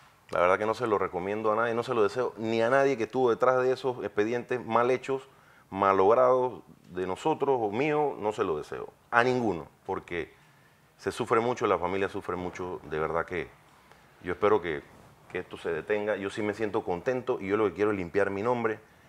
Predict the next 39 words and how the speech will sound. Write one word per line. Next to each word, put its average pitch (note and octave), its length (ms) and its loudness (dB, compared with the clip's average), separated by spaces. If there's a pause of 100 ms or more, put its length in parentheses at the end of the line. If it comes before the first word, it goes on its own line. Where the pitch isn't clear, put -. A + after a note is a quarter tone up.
(200)
eh, E2 340 -2
el F2 140 -8
nombre G#2 260 -2
de G2 40 -2
mi F2 80 -6
familia. G#2+ 540 -4 (360)
Este F2+ 240 -6
fue A#2 220 0
el A#2 100 0
expediente G#2+ 840 -2
que - 100 -8
a F2 60 -2
mí F#2+ 140 -2
me A2 100 -2
metió G2 320 -2
preso A#2 400 -2
dos A2 200 4
años A2+ 300 0 (160)
injustamente, G2 920 -4 (540)
porque E2+ 200 -6
fue G#2+ 180 0
injustamente. G#2 760 -2 (760)
Cuando F2+ 240 -2
después F2+ 280 2
de A2 60 4
dos A2+ 100 4
años, A2 400 -2
ingeniero, F#2+ 400 -6
te F#2+ 100 -2
digan G#2+ 360 -4
con F2 200 -10
una G#2+ 160 -4
palmadita, F#2 380 -6
"Vete A#2 260 -4
pa' F2+ 140 -6
tu F2 100 -12
casa", A2 280 -10 (760)
dos A#2 200 2
años, B2 260 -4